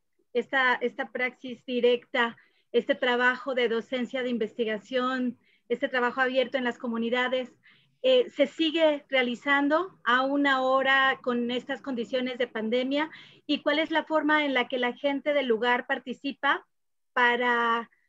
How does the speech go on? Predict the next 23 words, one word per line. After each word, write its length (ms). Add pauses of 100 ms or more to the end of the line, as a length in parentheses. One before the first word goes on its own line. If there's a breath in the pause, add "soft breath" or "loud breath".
(140)
proyectar 720 (340)
y 120
en 160
este 260
caso 760
hacernos 840 (160)
saber 340
de 60
alguna 380
manera 480 (380 soft breath)
al 200
resto 340
del 180
mundo 500 (420)
lo 160
que 120
sucede 420
y 100
de 260
qué 120
forma 400
podremos 560
apoyar 580